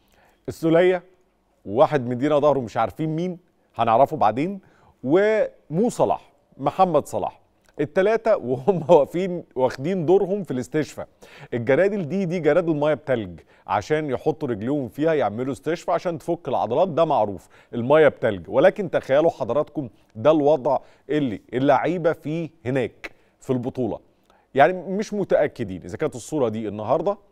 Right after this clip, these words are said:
ولا الصورة دي بعد ماتش كوت ديفوار من يومين تلاتة مثلا، ولكن على كل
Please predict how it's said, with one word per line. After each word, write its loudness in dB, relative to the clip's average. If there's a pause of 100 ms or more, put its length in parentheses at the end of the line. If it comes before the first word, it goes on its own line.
(360)
ولا 2
الصورة -4
دي -4 (240)
بعد 2
ماتش -2
كوت -8
ديفوار 0
من -10
يومين -4
تلاتة 0
مثلا، -2
ولكن 0
على 2
كل 0